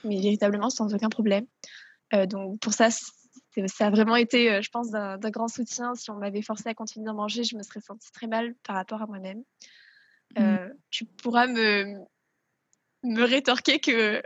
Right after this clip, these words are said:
Speaker 1: ok, j'ai arrêté l'agneau, mais j'ai continué les autres pendant plus longtemps. Donc, euh, <laughs> être,
Speaker 2: Ah ouais,
Speaker 1: euh,
Speaker 2: c'était
Speaker 1: être en,
Speaker 2: vraiment
Speaker 1: en
Speaker 2: genre,
Speaker 1: phase
Speaker 2: plus
Speaker 1: avec ses
Speaker 2: l'agneau.
Speaker 1: idées.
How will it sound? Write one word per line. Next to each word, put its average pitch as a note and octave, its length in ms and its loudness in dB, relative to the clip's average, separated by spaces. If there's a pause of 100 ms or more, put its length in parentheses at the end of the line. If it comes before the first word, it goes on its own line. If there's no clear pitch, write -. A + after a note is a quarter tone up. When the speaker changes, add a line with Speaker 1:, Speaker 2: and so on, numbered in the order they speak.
Speaker 1:
ok, C4 220 2
j'ai B3+ 100 2
arrêté A#3+ 280 2
l'agneau, A#3 280 0
mais D4 80 -4
j'ai A3 140 0
continué A#3+ 400 -2
les A3+ 220 2
autres - 300 -6
pendant C#4 220 6
plus D#4+ 160 4
longtemps. C#4+ 400 4
Donc, C4+ 220 4
euh, C#4 60 6 (600)
<laughs> - 480 -2
être, C4+ 320 2
Speaker 2:
Ah C4+ 120 8
ouais, F4 80 8
Speaker 1:
euh, - 40 6
Speaker 2:
c'était A#3+ 200 4
Speaker 1:
être A3 40 4
en, A3 40 4
Speaker 2:
vraiment A#3+ 180 6
Speaker 1:
en D#4+ 60 4
Speaker 2:
genre, A3+ 280 6
Speaker 1:
phase A#3 140 6
Speaker 2:
plus C4+ 80 4
Speaker 1:
avec B3 160 4
ses C#4+ 120 0
Speaker 2:
l'agneau. A#3+ 200 4
Speaker 1:
idées. C#4 320 -2